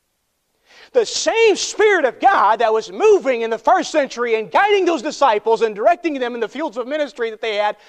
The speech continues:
is among us today. And God expects you and me to work with him intelligently, deliberately,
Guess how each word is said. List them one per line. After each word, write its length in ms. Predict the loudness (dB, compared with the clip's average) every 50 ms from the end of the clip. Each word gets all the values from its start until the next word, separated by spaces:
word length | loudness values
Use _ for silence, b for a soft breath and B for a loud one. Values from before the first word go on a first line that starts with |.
| B B B
is 200 | -6 -6 -2 0
among 480 | -2 -2 -2 -4 -6 -6 -4 -4 -2
us 220 | -2 -2 -4 -4 -6
today. 720 | -6 -6 -6 -2 -2 -2 -2 -2 -4 -6 -8 -12 -20 _ _ _ _ _ b b b b b b b b b b
And 240 | -4 -4 -4 -4 -2
God 280 | -2 0 0 2 0 -2
expects 500 | -2 -4 -8 0 2 2 2 0 -6 -4
you 200 | 0 0 2 0
and 140 | 0 -2
me 300 | -2 -4 -4 -4 -8 -8
to 220 | -10 -10 -8 -8 -8
work 460 | -8 -6 -4 -2 -2 -2 -4 -4 -2
with 200 | -2 -2 -2 -2
him 200 | -2 -4 -2 -2
intelligently, 920 | -4 -6 -6 -4 0 2 2 2 2 0 0 -2 -4 -2 -2 -4 -4 -4 -8 b b b
deliberately, 1000 | -2 -2 0 0 2 0 2 2 0 0 0 2 2 2 2 0 -4 -4 -4